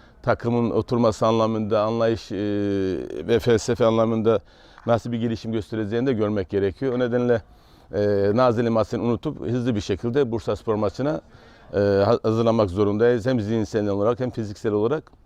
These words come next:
e, bu maçı artık konsantre oluyoruz. O nedenle hafta sonu, e, kardeş kulübümüzde büyük, e, Türk ülkenin büyük bir camiasıyla oynayacağız. E, zannediyorum, e, çok keyifli maç olacağını düşünüyorum. E, ve herkes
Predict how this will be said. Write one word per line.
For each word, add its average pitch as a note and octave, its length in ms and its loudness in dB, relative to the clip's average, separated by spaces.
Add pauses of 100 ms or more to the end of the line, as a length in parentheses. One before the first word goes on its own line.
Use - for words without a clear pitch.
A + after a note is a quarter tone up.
(140)
e, G2+ 180 -6
bu B2 60 -2
maçı A2 280 0
artık G2 320 -4
konsantre F#2+ 520 -4
oluyoruz. C3 420 -4 (420)
O B2+ 100 0
nedenle A#2 520 2
hafta G#2+ 240 -2
sonu, A2 220 -2 (720)
e, F2+ 40 -14
kardeş A2 360 -2
kulübümüzde F#2+ 600 -2
büyük, A#2 220 2
e, F#2 460 -2 (220)
Türk G2 220 -6
ülkenin G2+ 460 0
büyük A2+ 200 0
bir G#2+ 100 0
camiasıyla G2+ 720 2
oynayacağız. F#2+ 680 -2 (540)
E, G2 280 -2
zannediyorum, B2 540 2
e, A2+ 160 4 (460)
çok - 180 -4
keyifli C3 260 0
maç B2 180 0
olacağını A#2+ 360 0
düşünüyorum. G#2 520 -4
E, A2 80 -2
ve A#2+ 200 4 (520)
herkes C#3 520 0